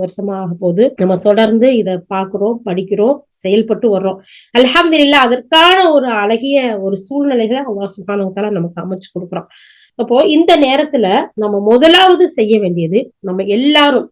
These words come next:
நம்மளுடைய நிய்யத்தை பரிசுத்தமா வச்சுக்கிறோம். யா அல்லாஹ், உனக்காக இந்த இடத்துல நான் ஒன்று கூடியிருக்கின்றேன். யா அல்லாஹ், யா அல்லாஹ், உன்னுடைய வார்த்தை,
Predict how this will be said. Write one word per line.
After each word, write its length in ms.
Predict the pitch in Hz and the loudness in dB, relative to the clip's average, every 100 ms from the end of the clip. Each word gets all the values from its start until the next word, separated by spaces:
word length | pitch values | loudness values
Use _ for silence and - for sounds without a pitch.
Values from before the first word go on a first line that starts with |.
| 202 | -4
நம்மளுடைய 360 | 196 196 185 180 | -2 0 0 0
நிய்யத்தை 480 | 226 269 311 - 240 254 _ 190 | -2 0 -2 -2 -6 -8 _ -6
பரிசுத்தமா 560 | 190 190 _ 190 208 196 | -6 -8 _ -10 -8 -8
வச்சுக்கிறோம். 500 | 170 - - 165 - _ - _ - | -12 -16 -14 -12 -14 _ -20 _ 0
யா 180 | 202 254 269 | 4 4 6
அல்லாஹ், 360 | 247 262 277 202 - _ _ 233 | 6 6 4 2 -6 _ _ 2
உனக்காக 680 | 254 330 349 - 392 392 359 277 | 4 4 2 2 4 4 2 0
இந்த 120 | 214 214 | 0 -2
இடத்துல 280 | 269 320 | -2 -2
நான் 260 | 247 202 202 | -2 -4 -4
ஒன்று 220 | 220 349 349 | -2 -2 -2
கூடியிருக்கின்றேன். 640 | 240 214 202 208 190 190 190 | 0 0 0 -2 -4 -4 -4
யா 60 | 180 | -4
அல்லாஹ், 240 | 208 269 359 _ _ 220 | 0 0 -2 _ _ -6
யா 60 | 208 | -2
அல்லாஹ், 220 | 233 262 247 | -2 0 0
உன்னுடைய 440 | 285 339 370 392 403 370 | 2 4 6 6 6 6
வார்த்தை, 420 | 381 381 - 254 | 4 2 0 0